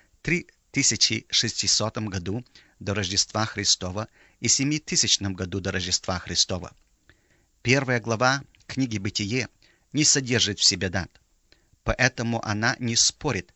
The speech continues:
с предлагаемыми взглядами науки. Обои для нашего понимания и нашей веры Господь открыл нам, сколько нам нужно знать о Его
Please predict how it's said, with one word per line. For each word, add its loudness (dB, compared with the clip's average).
с -8
предлагаемыми -2
взглядами 4
науки. -6
Обои 0
для -4
нашего 2
понимания 0
и -4
нашей 2
веры -4
Господь 0
открыл -2
нам, -6
сколько -2
нам 0
нужно 0
знать 0
о -2
Его -2